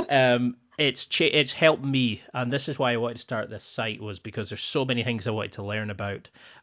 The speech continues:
and for me to get into the,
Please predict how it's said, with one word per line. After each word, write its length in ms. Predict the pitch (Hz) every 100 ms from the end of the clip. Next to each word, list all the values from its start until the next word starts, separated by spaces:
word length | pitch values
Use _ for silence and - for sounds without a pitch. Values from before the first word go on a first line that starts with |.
| -
and 440 | 107 107 101 98 -
for 180 | - 117
me 300 | 110 113 117
to 180 | - 123
get 220 | 110 107
into 260 | 110 - 113
the, 320 | 101 104 98